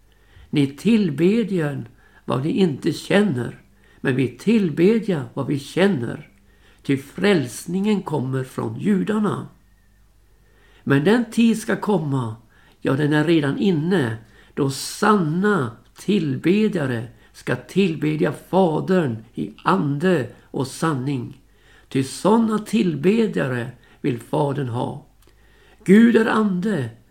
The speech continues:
och de som tillbedjar honom måste tillbedja i ande och sanning. Vi ser alltså att det är inte platsen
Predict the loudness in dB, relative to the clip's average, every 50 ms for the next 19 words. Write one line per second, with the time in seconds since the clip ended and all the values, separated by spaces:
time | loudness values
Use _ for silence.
0 | _ _ _ _ -6 -4 -4 -4 -4 -4 -4 -6 -6 -8 -12 -6 -2 0 2 2
1 | 2 0 0 0 0 2 2 2 0 0 -2 -2 0 0 0 0 2 0 0 0
2 | -2 -2 -4 -8 -10 -16 -20 -20 -20 -20 -20 -8 _ -2 -2 0 0 -2 -2 -2
3 | -4 -4 0 0 0 0 0 -2 2 4 4 4 4 2 0 -2 -4 -4 -4 -6
4 | -8 -8 -6 -2 0 0 0 0 -4 -4 -2 0 0 0 -2 -4 -8 -10 -10 -10
5 | -12 -12 -8 -6 -6 -6 -4 -6 -6 -6 -6 -8 -12 -14 -18 _ _ _ _ _
6 | _ _ _ _ _ _ _ _ _ _ _ _ 0 2 2 2 2 0 -4 -6
7 | 0 2 2 4 4 4 4 4 2 2 0 0 -2 -2 -6 -10 -6 -2 -2 0
8 | 0 -2 -4 -6 -10 -18 -20 -20 -20 _ _ _ -6 -6 -6 -2 0 0 0 2
9 | 2 2 0 0 0 -2 -2 -2 -6 -8 -4 -2 0 0 0 0 -2 -4 -8 -10
10 | -10 -10 -10 -10 -12 -6 -4 -2 -2 -2 -4 -6 -8 -10